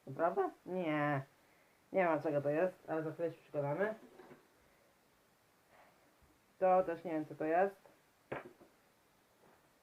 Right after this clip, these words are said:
Kabelek U S B, bo to jest mikrofon na U S B, na U S B.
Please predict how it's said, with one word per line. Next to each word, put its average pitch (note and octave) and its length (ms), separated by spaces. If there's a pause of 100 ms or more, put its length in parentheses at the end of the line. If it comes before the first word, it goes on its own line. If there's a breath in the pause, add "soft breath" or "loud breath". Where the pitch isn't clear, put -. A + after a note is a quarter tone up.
(1200)
Kabelek D3+ 380
U D3+ 60
S C#3 140
B, E3+ 360
bo E3 120
to D#3 120
jest D3 140
mikrofon C#3+ 360
na E3 160
U F#3 120
S D#3+ 80
B, D#3+ 220 (220)
na D3 160
U D3+ 140
S D3 140
B. C#3 280